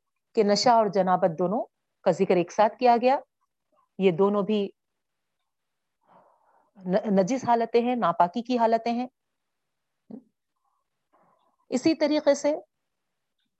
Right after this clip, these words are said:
تیسری بات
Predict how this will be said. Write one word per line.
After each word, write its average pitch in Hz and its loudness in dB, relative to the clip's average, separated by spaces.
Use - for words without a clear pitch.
تیسری 285 4
بات 254 0